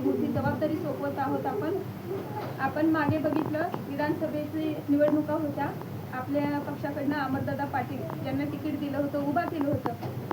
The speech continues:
त्यावेळेस या ताईंचं कार्य मीच नाही तर तुम्ही सगळ्यांनी बघितलेलं आहे. दिवस रात्र ताईंनी कुठल्याच गोष्टीचा विचार केला नव्हता.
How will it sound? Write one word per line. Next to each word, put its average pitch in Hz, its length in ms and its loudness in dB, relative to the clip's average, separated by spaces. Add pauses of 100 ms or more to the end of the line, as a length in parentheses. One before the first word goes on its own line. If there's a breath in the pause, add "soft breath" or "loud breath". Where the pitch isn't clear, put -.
(140)
त्यावेळेस 320 360 6 (360)
या 311 80 4
ताईंचं 330 420 2
कार्य 339 420 0
मीच 330 320 4
नाही 330 220 2
तर 330 60 -2
तुम्ही 311 260 0
सगळ्यांनी 302 340 4
बघितलेलं 294 500 0
आहे. 277 260 2 (1000)
दिवस 349 400 6
रात्र 330 300 0
ताईंनी 330 340 4
कुठल्याच 311 380 0
गोष्टीचा 330 380 -2
विचार 294 320 0
केला 294 260 -2
नव्हता. 311 340 0